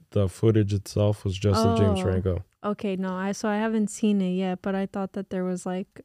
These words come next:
Speaker 2: actual documentary footage of it.
Speaker 1: Maybe there is sprinkled throughout the movie, just like they usually like to do. At the end of a movie, they include real photos of the real events and stuff. Maybe there was something like that,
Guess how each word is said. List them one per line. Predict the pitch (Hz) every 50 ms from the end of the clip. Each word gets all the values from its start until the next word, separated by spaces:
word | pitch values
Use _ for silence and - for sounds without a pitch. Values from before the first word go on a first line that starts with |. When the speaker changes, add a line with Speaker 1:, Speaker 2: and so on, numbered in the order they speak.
| _ -
Speaker 2:
actual | 202 202 202 190 - - 220 202 196 196 190 190
documentary | 185 - 196 202 202 - - 208 196 190 185 185 185 185 190 185 185 185 185 180 185
footage | - - - 202 196 190 185 185 175 190 -
of | 196 185 180 185
it. | 180 170 - - _ _
Speaker 1:
Maybe | - 120 120 131 147 165 170 175 165
there | 147 143 135 120 117
is | 113 117 120 127 127 123
sprinkled | - - - 117 117 113 - 117 113 -
throughout | 110 110 104 104 98
the | - 101
movie, | 98 98 101 101 104 117 113 107
just | 110 110 104 - 107
like | 104 101
they | 107 107 101
usually | 98 95 95 95 104 104 104 107
like | 104 107 104 -
to | - 113
do. | 113 113 113 113 113 113
At | - - 101 -
the | - 101 98
end | 98
of | 98 95
a | 95
movie, | 92 92 98 98 95 101 101
they | 92 95 98 95 95 92 92 92
include | 92 92 - - - 104 98 95 95
real | 92 95 95 95 95 95
photos | 92 - - 101 98 98 98 98 98 98 95 95
of | 98 90 87 98
the | 98 92 92 92 92 90
real | 92 101 104 98 95
events | 95 90 95 92 90 92 -
and | 110 104
stuff. | 104 - 117 120 117 113
Maybe | 110 104 101 101 101 107 104
there | 107 104
was | 98 98 101 101 107 110 - - - - - _ _ _ -
something | - 127 127 127 131 131
like | 131 127
that, | 131 135 135 131 -